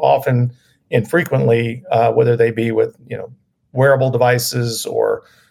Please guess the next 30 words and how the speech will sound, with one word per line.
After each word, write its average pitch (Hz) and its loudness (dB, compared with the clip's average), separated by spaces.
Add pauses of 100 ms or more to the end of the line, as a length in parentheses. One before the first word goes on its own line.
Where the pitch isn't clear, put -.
(160)
laboratory 127 2
or 107 -2
lab 131 2
on 123 0
a 117 0
chip. 123 -4
We're 131 -2
gonna 135 2
see 127 0
all 117 4
this 117 -2
within 117 -2
the 110 -6
next 110 -8
few 113 -16
years, 110 -10
and 123 0
it's 113 -2
gonna 120 2
make 117 -2
a 113 2
radical 113 2
change 107 -4
in 104 -18
how 107 -8
people 107 -10
look 113 -8
at - -16
their 98 -6
health. - -8